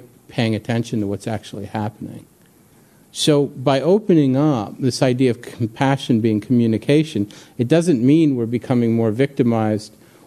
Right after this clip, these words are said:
more simple, or more, you know, vulnerable.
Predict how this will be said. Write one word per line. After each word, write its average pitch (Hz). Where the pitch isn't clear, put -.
more 117
simple, 120
or 120
more, 120
you 135
know, 110
vulnerable. 113